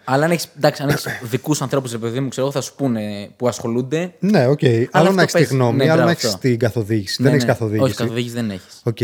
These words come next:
Speaker 2: Άρα γι' αυτό παίζει και τόσο διαφορά comedian με comedian.
Speaker 1: Ναι.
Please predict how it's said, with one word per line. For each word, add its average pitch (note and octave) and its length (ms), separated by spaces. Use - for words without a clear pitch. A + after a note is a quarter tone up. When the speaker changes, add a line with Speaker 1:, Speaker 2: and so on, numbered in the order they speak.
Speaker 2:
Άρα D3+ 200
γι' E3+ 80
αυτό E3+ 240
παίζει E3+ 180
και D#3+ 100
τόσο E3 200
διαφορά C#3+ 1400
comedian C#3 340
με C3+ 140
comedian. B2 500
Speaker 1:
Ναι. G#2+ 360